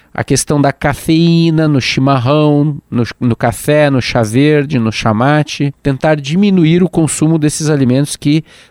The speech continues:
porventura, possam aumentar a nossa ansiedade e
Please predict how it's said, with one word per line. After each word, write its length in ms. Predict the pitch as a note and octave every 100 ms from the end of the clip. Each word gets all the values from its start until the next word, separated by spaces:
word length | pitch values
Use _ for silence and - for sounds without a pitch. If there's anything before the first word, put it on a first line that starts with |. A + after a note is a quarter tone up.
| _
porventura, 500 | E3+ D3 C3 C3+ C#3+
possam 380 | - C3+ -
aumentar 640 | C#3+ C#3 D3 C#3+ B2 C3 C#3 -
a 140 | B2
nossa 260 | B2 B2 C3+
ansiedade 680 | A#2+ C#3+ B2+ B2 B2+ G2+ G#2+ -
e 320 | - D#3 F#3+